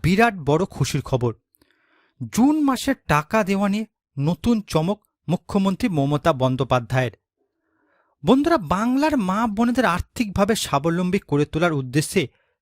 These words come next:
দু হাজার একুশ সালে লক্ষ্মীর ভাণ্ডার প্রকল্প শুরু করেন মুখ্যমন্ত্রী মমতা বন্দ্যোপাধ্যায়। বর্তমানে দু কোটি একুশ লক্ষ মা বোন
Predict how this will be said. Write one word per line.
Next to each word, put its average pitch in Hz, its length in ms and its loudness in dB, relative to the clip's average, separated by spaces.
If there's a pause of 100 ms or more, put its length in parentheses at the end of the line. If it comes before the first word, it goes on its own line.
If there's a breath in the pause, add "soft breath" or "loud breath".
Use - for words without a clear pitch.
(120)
দু 123 160 -4
হাজার 151 260 2
একুশ - 340 -4
সালে 185 200 0 (400 soft breath)
লক্ষ্মীর 226 560 2
ভাণ্ডার 247 380 0
প্রকল্প 196 520 0
শুরু 147 280 -4
করেন 175 300 0 (360)
মুখ্যমন্ত্রী 240 640 0
মমতা 147 420 2
বন্দ্যোপাধ্যায়। 127 800 0 (840)
বর্তমানে 151 600 0 (280 soft breath)
দু 269 380 2
কোটি 226 420 0
একুশ - 500 -4
লক্ষ 185 260 -2
মা 139 300 2
বোন 170 220 -2